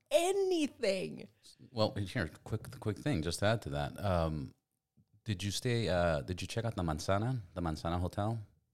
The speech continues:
Speaker 1: In Havana?
Speaker 2: In Havana.
Speaker 1: No.
Speaker 2: So in Havana, uh, it's the first, uh, foreign company to, that's been allowed to invest into Cuba.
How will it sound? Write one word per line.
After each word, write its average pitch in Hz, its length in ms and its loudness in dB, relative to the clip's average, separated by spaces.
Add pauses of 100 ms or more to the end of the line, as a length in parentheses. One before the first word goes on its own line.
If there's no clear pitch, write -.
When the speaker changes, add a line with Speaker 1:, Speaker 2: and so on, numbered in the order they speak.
(880)
Speaker 1:
In 180 220 0
Havana? 175 500 -2
Speaker 2:
In 92 100 -2
Havana. 87 340 4 (100)
Speaker 1:
No. - 380 -4
Speaker 2:
So 95 380 2
in 92 140 -2
Havana, 95 460 2
uh, 85 600 2
it's - 220 -2
the - 120 -4
first, - 800 -2 (320)
uh, 80 160 -2
foreign 92 1120 0 (480)
company 82 640 -2
to, 76 680 -6 (600)
that's 90 160 -8
been 92 160 -2
allowed 82 400 0
to - 140 -6
invest 73 580 -2
into 76 320 -8
Cuba. - 460 -8